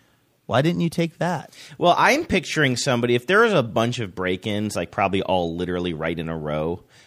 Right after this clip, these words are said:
Speaker 2: like, I'm picturing somebody who, like you, down, you know, certainly down on their luck, probably drug-addled, looking for some quick money so they can get a quick score, not really wanting to deal with checks or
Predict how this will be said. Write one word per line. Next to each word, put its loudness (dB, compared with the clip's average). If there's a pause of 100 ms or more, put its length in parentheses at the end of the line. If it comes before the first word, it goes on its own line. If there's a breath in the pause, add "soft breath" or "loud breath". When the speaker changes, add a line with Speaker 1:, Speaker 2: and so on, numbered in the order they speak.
Speaker 2:
like, 2
I'm 2
picturing -2
somebody 0
who, -6 (200)
like 0
you, -2 (200)
down, 0
you -2
know, -2
certainly -2
down 4
on -2
their 0
luck, 0
probably -2
drug-addled, -2
looking -4
for -6
some -10
quick -4
money -2
so -12
they -6
can -10
get -8
a -10
quick -10
score, 0 (380 loud breath)
not 2
really 4
wanting 0
to -8
deal 0
with -4
checks -2
or -2